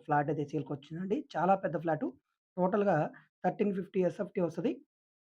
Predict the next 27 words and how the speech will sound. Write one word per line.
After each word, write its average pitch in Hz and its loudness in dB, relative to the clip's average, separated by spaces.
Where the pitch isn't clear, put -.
ఫిఫ్త్ 190 -4
ఫ్లోర్‌లో 202 4
ఉంటుందండి. 170 2
దాదాపుగా 165 2
పదకొండు 185 0
వందల 175 2
పైన 165 2
ప్లింత్ 160 0
ఏరియా 175 4
ఉంటుందండి. 160 2
ఫార్టీ 170 2
ఫీట్ 165 -2
రోడ్ 160 2
ఫేసింగ్‌లో 160 0
అరవై 175 4
ఏడు 185 4
గజాలు 180 6
అన్‌డివైడెడ్ 180 2
షేర్ 165 0
తోటి 160 -4
రిజిస్ట్రేషన్ 160 -2
వచ్చిందండి. 151 0
So, - 2
ఈ 208 2
ఫ్లాట్ 208 2
మనకి 190 0
ఇప్పుడు 196 -2